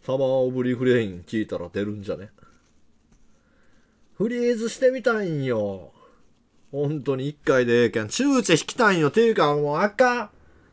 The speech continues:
赤しおりが見たいだけなんよ、俺。もうあそこでポロンってなったらチューチェ飛んでくるんやろ？見てみたい。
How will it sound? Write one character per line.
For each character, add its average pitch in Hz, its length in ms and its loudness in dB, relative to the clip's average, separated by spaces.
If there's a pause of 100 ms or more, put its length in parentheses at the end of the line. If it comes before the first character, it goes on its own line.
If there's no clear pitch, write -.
(460)
赤 254 280 -2
し 277 240 0
お 269 120 4
り 196 100 4
が 147 120 8
見 147 80 0
た 220 220 4
い 139 60 8
だ 185 120 6
け 240 140 4
な 196 140 6
ん 151 140 4
よ、 131 180 0
俺。 123 160 4 (1120)
も 127 100 -6
う - 20 2
あ 160 60 0
そ 269 140 -6
こ 233 120 4
で 147 80 2
ポ 214 180 4
ロ 240 140 6
ン 262 40 -2
っ - 20 -4
て 147 100 0
な 147 120 2
っ - 120 -8
た 160 100 0
ら 135 100 -4
チ - 140 -6
ュ 240 60 0
ー 208 40 -6
チ - 100 -8
ェ - 20 -6
飛 208 180 -4
ん 226 120 -10
で 247 80 -2
く 185 100 -6
る 220 140 0
ん 240 60 -4
や 135 100 -2
ろ？ 110 360 -4 (3750)
見 135 120 -20
て - 220 -18
み - 80 -20
た - 160 -18
い。 - 40 -18